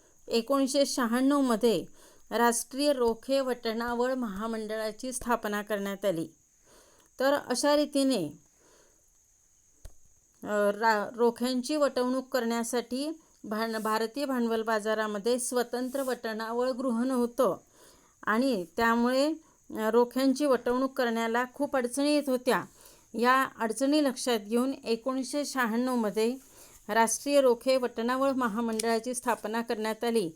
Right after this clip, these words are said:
आणि त्यामुळे रोख्यांची वटवणूक ही लवकरात लवकर व्हायला मदत झाली.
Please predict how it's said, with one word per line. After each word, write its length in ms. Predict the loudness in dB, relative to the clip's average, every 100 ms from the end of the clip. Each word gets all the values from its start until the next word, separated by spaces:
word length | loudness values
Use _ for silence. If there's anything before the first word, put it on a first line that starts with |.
| -12 -20 _ -6
आणि 200 | -2 -2
त्यामुळे 420 | 0 -2 -2 0
रोख्यांची 500 | 0 -2 -2 -2 0
वटवणूक 500 | -2 -2 -4 -4 -6 -6
ही 180 | -6 -6 -12 -20 _ -4
लवकरात 460 | -2 0 -2 -4 -2
लवकर 360 | -2 -2 -2
व्हायला 380 | 0 0 0 0
मदत 380 | 0 4 4 4
झाली. 260 | 0 -2